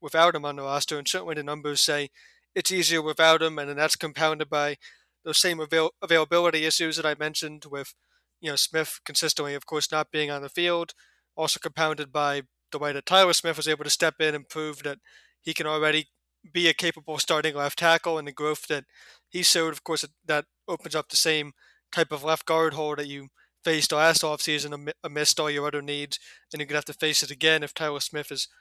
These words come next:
stuck out there full-time at left tackle. But, yeah, I think it's Tyron Smith. You know, certainly the storyline with him was a heartfelt one last year. He, he was that mercenary type player that you need when you're trying to make a playoff run. The fact he was willing to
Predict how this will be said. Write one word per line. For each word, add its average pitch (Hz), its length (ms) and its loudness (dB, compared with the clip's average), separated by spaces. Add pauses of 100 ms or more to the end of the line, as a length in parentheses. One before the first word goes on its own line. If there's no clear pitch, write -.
(160)
stuck - 320 2
out 156 140 2
there 151 180 0
full-time 151 640 -2 (420)
at 165 140 2
left 151 240 2
tackle. 175 400 4
But, 156 240 -4 (560)
yeah, 175 160 8
I 160 40 8
think 208 200 -2
it's 180 120 2
Tyron 175 300 4
Smith. 170 460 0 (280)
You 170 80 -12
know, 147 120 -2
certainly 165 600 2 (140)
the 156 80 -8
storyline 160 540 6
with 156 160 -4
him 156 160 4
was 147 340 -4 (540)
a 165 80 0
heartfelt 160 500 4
one 160 160 2
last 156 340 2
year. 156 200 2
He, 147 100 -6
he 151 140 -6
was 151 120 -2
that 156 140 2
mercenary 156 480 0
type 165 260 0
player 156 280 0
that 151 120 0
you 143 80 -12
need 151 380 -6 (380)
when 147 80 -8
you're 147 80 -4
trying 160 220 2
to 147 60 -6
make 151 200 -2
a 139 40 -8
playoff 151 440 2
run. 151 180 0
The 151 60 -6
fact 160 300 0
he 160 80 0
was 143 140 -2
willing 151 280 -2
to 143 140 -8